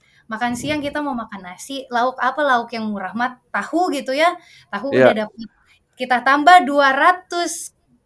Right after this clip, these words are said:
Speaker 1: eh, kalsium dari tahu. Terus
Speaker 2: Hmm.
Speaker 1: aku mau kenalin satu, eh, makanan kesukaan aku,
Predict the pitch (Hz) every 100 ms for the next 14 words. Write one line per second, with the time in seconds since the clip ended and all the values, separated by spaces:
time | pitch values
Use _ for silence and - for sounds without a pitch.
0 | _ 226 220 214 202 - - 226 226 269
1 | 311 320 269 226 202 196 180 - 180 -
2 | _ _ _ - _ 240 240 233 226 262
3 | 254 254 240 226 214 226 214 226 208 -
4 | 214 202 190 - - 196 196 202 202 208
5 | 220 220 214 214 202 196 180 - 220 262